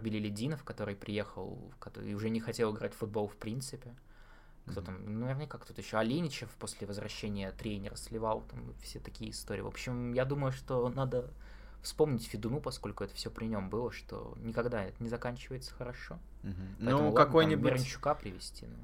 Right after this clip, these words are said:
Speaker 2: Э, да, ну вот, э, на самом деле, да, я думаю, это, короче, очень такой прохладная история, навряд ли Черышев окажется в "Спартаке", но <laughs> если бы до сих пор сейчас, э,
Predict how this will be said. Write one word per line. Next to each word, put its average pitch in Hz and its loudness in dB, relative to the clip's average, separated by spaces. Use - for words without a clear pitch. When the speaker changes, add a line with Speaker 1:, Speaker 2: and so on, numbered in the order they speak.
Speaker 2:
Э, 95 2
да, 95 -2
ну 101 0
вот, 113 -2
э, 101 2
на 101 0
самом 104 -2
деле, 104 -4
да, 92 -2
я 92 2
думаю, 117 4
это, 110 0
короче, 107 -2
очень 92 -2
такой 90 -4
прохладная 90 0
история, 101 -2
навряд 90 -2
ли 85 -10
Черышев - -8
окажется - -4
в - -4
"Спартаке", 107 -4
но 95 -2
<laughs> 120 2
если 95 -2
бы 90 -4
до 92 -4
сих - -10
пор 101 -4
сейчас, - -6
э, 87 -2